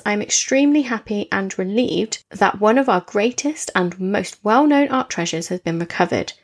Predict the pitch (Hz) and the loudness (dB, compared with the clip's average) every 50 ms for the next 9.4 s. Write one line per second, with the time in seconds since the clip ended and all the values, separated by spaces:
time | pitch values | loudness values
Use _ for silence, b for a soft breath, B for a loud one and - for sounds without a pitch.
0 | b b - 185 196 185 - - - 190 185 - - 175 175 185 190 185 - - | b b 0 2 2 2 0 -4 -2 -4 -2 0 2 2 2 0 -2 -4 -4 0
1 | 190 185 175 170 165 165 - - 175 - - - - _ _ _ _ _ _ _ | 2 2 4 2 2 -2 -6 -6 -6 -6 -6 -6 -10 _ _ _ _ _ _ _
2 | _ _ _ _ - - 285 302 294 277 262 254 240 - 208 220 208 208 196 196 | _ _ _ _ 0 4 4 6 6 6 4 4 2 2 4 4 6 6 4 4
3 | 214 262 285 - - - 285 285 277 - 233 226 220 220 - - 220 208 - - | 2 2 0 0 -2 0 2 2 2 2 0 0 0 -2 -2 -4 -2 -2 -4 -4
4 | - 202 - 196 - - - 240 226 226 - - - - 202 196 196 202 - - | -4 -4 -6 -6 -4 -2 0 0 0 0 -2 -8 -8 -6 -4 -4 -4 -4 -6 -4
5 | - 202 - - 208 196 190 - 202 - - - 175 170 170 170 - - - - | -4 -4 -4 -4 -6 -8 -6 -6 -8 -6 -4 -2 0 0 0 -2 -4 -6 -10 -6
6 | - 170 170 170 170 170 - - 185 185 - - - - - - - - B B | -4 -4 -4 -4 -6 -6 -4 -6 -6 -6 -6 -12 -10 -10 -10 -12 -14 -16 B B
7 | B B B B B B B B 220 202 202 214 208 220 226 226 214 - 196 190 | B B B B B B B B 0 2 4 4 2 4 2 0 0 0 0 0
8 | 190 185 185 180 175 170 - - 175 170 170 - - - 196 190 190 - - - | 0 2 2 2 0 0 -2 -2 -2 -2 -4 -4 -2 0 0 2 0 0 -2 -2
9 | 170 165 - - - 196 254 359 | -4 -4 -4 -4 -2 -2 -2 -2